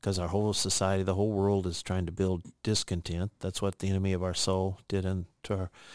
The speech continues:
great-great-grandfather, you know, in the garden, was to build discontent. And so it's constantly a battle. You know, "I wished I had that. I wished I did this." You know, w-, as we talked earlier in the other podcast about,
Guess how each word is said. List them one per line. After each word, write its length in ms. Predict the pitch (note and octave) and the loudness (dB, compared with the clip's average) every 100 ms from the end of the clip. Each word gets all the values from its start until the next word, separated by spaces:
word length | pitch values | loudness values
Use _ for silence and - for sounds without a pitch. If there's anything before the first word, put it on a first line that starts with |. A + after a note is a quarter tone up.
| - - | -20 -4
great-great-grandfather, 1000 | G2+ F#2+ F#2+ G#2 G#2 F#2+ F#2+ F2 F#2 F#2 - | 0 0 0 2 2 4 2 4 0 -2 -4
you 100 | F#2+ | -2
know, 80 | F#2+ | 0
in 60 | |
the 80 | F#2+ | 2
garden, 360 | G2+ G2 F#2 G2 | 2 2 2 -2
was 140 | F2+ | -4
to 80 | G2 | -4
build 280 | F2+ G2+ F#2+ | -2 -2 -2
discontent. 840 | F#2+ - G2 F#2 - G2 F#2 - - - - - - | -2 -2 -2 -4 -2 0 0 -4 -14 -20 -18 -20 -8
And 260 | F#2 F#2+ F2+ | -2 0 0
so 140 | - | 2
it's 180 | F#2+ - | 2 0
constantly 840 | - - - A2+ G#2+ - G#2 G#2+ G2 | -6 -6 0 2 2 0 -4 -2 -2
a 60 | F#2 | -2
battle. 540 | G2+ F2 F2 E2+ E2+ | -2 -2 -2 -4 -6
You 100 | F2 | -4
know, 140 | F2 E2+ | -2 0
"I 40 | |
wished 300 | F2+ G2 - | 2 2 2
I 100 | F#2+ | 2
had 240 | F#2 F#2+ F#2 | 2 0 0
that. 180 | E2 D#2+ | -2 -2
I 40 | |
wished 240 | F2+ - F#2+ | -2 -2 -2
I 80 | F#2 - | -4 -4
did 180 | F#2+ F2+ | -6 -2
this." 320 | F2 E2 - | -4 -2 -4
You 60 | E2+ | -4
know, 60 | F2 | -4
w-, 260 | F2+ G2 | -6 -8
as 140 | F2 F#2 | -8 -6
we 80 | |
talked 320 | F2+ F#2+ F#2 F#2+ | -4 -4 -4 -4
earlier 300 | G2 F#2 F2+ | -2 0 0
in 80 | |
the 80 | F2+ | 0
other 160 | F#2+ F2 | -2 -2
podcast 500 | - F#2 F#2+ F#2 - | -6 -4 -2 -4 -4
about, 220 | F#2 | -6